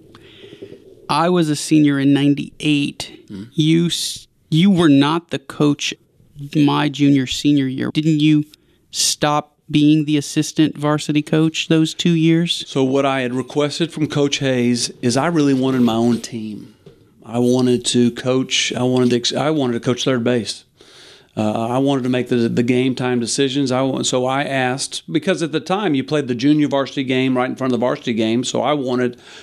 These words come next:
Speaker 2: to be the junior varsity coach and still be the varsity assistant.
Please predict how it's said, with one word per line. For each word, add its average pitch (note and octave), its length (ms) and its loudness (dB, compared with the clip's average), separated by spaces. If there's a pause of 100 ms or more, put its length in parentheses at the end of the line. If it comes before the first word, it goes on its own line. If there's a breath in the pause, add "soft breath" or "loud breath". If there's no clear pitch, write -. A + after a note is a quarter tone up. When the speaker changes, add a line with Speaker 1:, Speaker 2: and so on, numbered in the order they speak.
(140)
Speaker 2:
to C3 100 -2
be B2 160 4
the A#2+ 280 2
junior C#3+ 420 2
varsity C3 400 -2
coach B2 440 -2
and C3+ 160 0
still F#3+ 220 -2
be D#3 100 0
the B2+ 120 -4
varsity A#2+ 420 -2
assistant. D3 560 -4